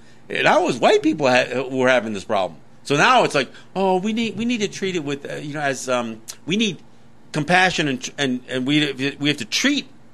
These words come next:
you know, the op-, opioid addiction." But it's funny, you didn't have a problem locking up, uh, you know, uh, Native people and black people and brown people, you know, w-, when it was crack cocaine or when it was, you know, alcohol abuse.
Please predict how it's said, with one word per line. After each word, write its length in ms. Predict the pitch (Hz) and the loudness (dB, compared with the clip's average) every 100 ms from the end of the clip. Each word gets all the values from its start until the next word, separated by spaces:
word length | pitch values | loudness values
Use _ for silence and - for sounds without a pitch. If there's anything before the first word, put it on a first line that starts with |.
| - - | -16 -6
you 140 | 131 | -2
know, 80 | 120 | 0
the 160 | 110 - | -2 0
op-, 260 | 131 - - | 0 0 -4
opioid 500 | 139 - 113 104 95 | -4 0 0 2 0
addiction." 440 | 90 98 - 76 - - - - | -4 -6 -6 -18 -18 -20 -12 -8
But 60 | |
it's 100 | 156 | -2
funny, 400 | 302 349 214 151 - - - | 2 2 2 -2 -8 -16 -2
you 180 | 240 381 | 2 2
didn't 240 | 359 - | 0 0
have 200 | - 277 | 2 2
a 60 | 208 | 2
problem 340 | 247 247 202 | 2 2 4
locking 360 | 226 233 226 226 | 4 2 0 -2
up, 200 | 202 165 | -2 2
uh, 260 | 185 180 151 | 2 2 2
you 100 | 180 | 0
know, 160 | 175 143 - - | 0 -2 -10 -16
uh, 180 | 123 135 | -8 -6
Native 460 | 127 135 208 262 214 | -2 2 2 2 2
people 340 | 247 240 240 | 0 2 0
and 160 | 139 110 | 0 2
black 260 | 190 247 | 4 4
people 220 | 247 240 175 | 2 0 0
and 140 | 131 | 2
brown 300 | 185 339 349 | 4 4 4
people, 380 | 180 139 139 135 - - - | 2 2 -2 -2 -12 -14 -2
you 100 | 147 | 0
know, 120 | 147 | 0
w-, 180 | 151 147 | -2 0
when 200 | 156 151 | 2 2
it 60 | |
was 160 | 131 120 | 0 -2
crack 280 | - 101 - | 2 2 2
cocaine 560 | 165 - 175 214 226 | 0 2 2 2 2
or 80 | 160 | 2
when 180 | 127 151 | 2 2
it 80 | 147 | 0
was, 320 | 123 113 110 | -2 -6 -8
you 160 | 160 143 | -4 -2
know, 220 | 117 120 | -2 0
alcohol 520 | 143 214 233 190 160 | 0 2 4 4 4
abuse. 460 | 196 202 202 - | 0 -4 -6 -8